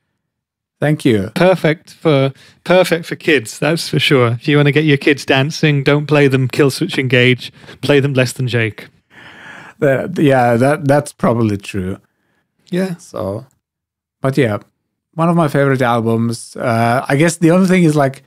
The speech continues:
Speaker 1: I don't come back to it that much anymore just because I know, like, every single riff and every single vocal line and everything from this album so well
Speaker 2: Yeah.
Speaker 1: that, it, yeah, I kind of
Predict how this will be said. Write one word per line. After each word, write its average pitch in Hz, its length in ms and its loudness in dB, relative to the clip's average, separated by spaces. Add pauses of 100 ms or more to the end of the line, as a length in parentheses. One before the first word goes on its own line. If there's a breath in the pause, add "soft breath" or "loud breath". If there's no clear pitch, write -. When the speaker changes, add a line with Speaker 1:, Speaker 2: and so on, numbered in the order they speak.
(400 soft breath)
Speaker 1:
I 147 80 0
don't 190 320 2
come 175 220 0
back 170 280 0
to 170 100 2
it 139 140 0
that 165 240 0
much 185 200 0
anymore 143 300 2
just 147 360 -2
because 135 500 -2 (640 soft breath)
I 117 140 -2
know, 135 300 2
like, 147 640 2
every 160 360 2
single 151 540 0
riff 151 480 -2
and 131 220 -6
every 139 300 0
single 143 300 2
vocal 139 380 0
line 123 200 -2
and 123 100 -4
everything 135 300 -2
from 113 220 -6
this 120 300 -6
album 123 260 -2
so 135 180 -2
well 120 460 2
Speaker 2:
Yeah. 117 260 0 (220)
Speaker 1:
that, 127 180 -2
it, - 240 -10 (560)
yeah, 113 260 -2 (1200)
I - 60 -16
kind 170 320 0
of 147 240 -4